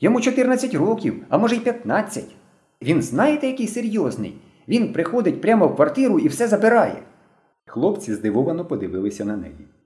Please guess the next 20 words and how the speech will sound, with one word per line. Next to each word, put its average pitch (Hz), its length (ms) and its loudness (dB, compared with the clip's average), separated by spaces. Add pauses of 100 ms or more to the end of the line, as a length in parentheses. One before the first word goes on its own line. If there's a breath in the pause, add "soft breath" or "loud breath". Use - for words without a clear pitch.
(460)
«Як 131 440 2
це 95 80 -10
забирає?» 98 760 -6 (480)
спитав 101 420 -4
Генка. 85 400 -10 (640)
«Дуже 185 460 -4
просто», - 680 -6 (560)
поважно 101 360 2
відповіла 101 480 -4
дівчинка. 95 580 -10 (400)
«Для 196 200 -2
цих, - 520 -8 (200)
для 214 340 0 (180)
безпритульних 254 680 0
дитбудинків. 117 800 0 (480)
Піонери 202 480 2
ходять 226 520 -2
і 233 260 -10
речі 165 340 2
збирають. 139 640 0